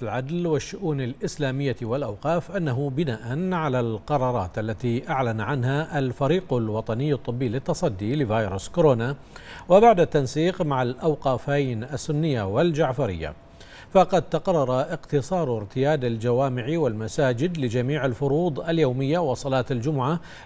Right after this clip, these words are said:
للحاصلين على التطعيم المضاد لفيروس كورونا بعد مرور أربعة عشر يوما من أخذ الجرعة الثانية، والمتعافين من الفيروس، وذلك من خلال إبراز الشعار باللون الأخضر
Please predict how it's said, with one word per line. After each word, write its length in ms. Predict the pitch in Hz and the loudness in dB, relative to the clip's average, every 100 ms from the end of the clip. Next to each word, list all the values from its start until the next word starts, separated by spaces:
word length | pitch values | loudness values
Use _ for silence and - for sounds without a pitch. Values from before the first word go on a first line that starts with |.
| - | 2
للحاصلين 840 | 202 - 175 151 143 160 202 202 | 4 4 0 0 -2 0 0 0
على 200 | 139 135 | 0 0
التطعيم 600 | 123 135 120 - 165 175 | 0 0 0 0 0 2
المضاد 480 | 151 147 156 120 92 | 2 2 2 2 0
لفيروس 540 | 98 104 143 156 143 | -2 2 4 4 0
كورونا 460 | - 175 113 110 120 - - - | 2 4 4 0 -6 -10 -20 -2
بعد 260 | 147 165 147 | 2 4 2
مرور 460 | 127 139 165 147 165 | 0 -2 0 -2 -2
أربعة 420 | 180 135 113 101 127 | -4 0 0 0 -2
عشر 460 | 117 - 131 104 | -2 -2 -4 -2
يوما 300 | 131 160 165 | 0 0 -2
من 240 | 196 123 113 | -2 -4 -4
أخذ 240 | 180 - 120 | -6 -4 -4
الجرعة 380 | 107 131 135 135 | -2 0 0 0
الثانية، 480 | 151 170 131 78 - - - - - | -2 2 0 -2 -10 -14 -20 -20 -2
والمتعافين 1160 | 143 165 127 143 147 120 95 101 139 151 190 175 | 4 4 4 -2 0 0 0 -2 -2 0 0 -2
من 140 | 127 165 | -2 -2
الفيروس، 580 | 131 85 69 80 - - - - | 0 -2 -6 -10 -14 -18 -20 -4
وذلك 420 | 101 113 117 107 | -2 0 -2 0
من 240 | 170 175 127 | 0 0 0
خلال 320 | 143 139 143 | 0 2 2
إبراز 360 | 139 135 151 | 0 2 2
الشعار 500 | 123 - 127 110 156 | 2 -2 -2 0 0
باللون 380 | 165 120 117 104 | 0 -2 -2 -2
الأخضر 560 | 98 - - 131 175 | -6 -6 -4 0 0